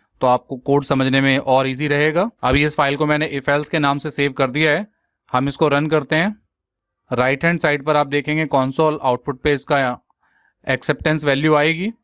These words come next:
तो आप देख रहे हैं यहाँ पर उसने पूछा "Enter your age", हमने यहाँ पर एज डाली एटीन। अब यहाँ पे दो वैल्यू प्रिंट हो रही हैं, "You are eligible for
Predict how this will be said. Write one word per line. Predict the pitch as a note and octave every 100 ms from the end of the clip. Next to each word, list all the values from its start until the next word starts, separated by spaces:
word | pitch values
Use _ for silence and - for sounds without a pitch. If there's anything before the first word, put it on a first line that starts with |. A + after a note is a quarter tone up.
| -
तो |
आप | C#3 C3+
देख | D#3 D#3+
रहे | G3+
हैं | G3
यहाँ | F3
पर | F#3 F3+
उसने | F3 F3
पूछा | E3 F#3+ G3
"Enter | C#3+ C#3+ D#3 F3
your | F3+ F#3 C#3+
age", | C3 G#2+ - _ _
हमने | B2 C#3 D3+
यहाँ | D3
पर | C#3 E3
एज | D3 D3 D3+
डाली | D3 C3 C#3+ A3+ - _ _ _ _ _ _ _ _ _ _ _ _ _ _
एटीन। | D3+ D3 - B2 G2 F2+ _ _ _ _ _ _ _ _ _ _ _ _ -
अब | C#3+ C#3
यहाँ | D3 D3+
पे | -
दो | F3+ E3 F#3
वैल्यू | F3+ E3+ E3+
प्रिंट | D#3+ C#3
हो | A#2+
रही | A2 G#2
हैं, | G2 -
"You | A2 C#3
are | E3+ F#3
eligible | D3+ C#3+ C#3 D#3 E3+
for | F#3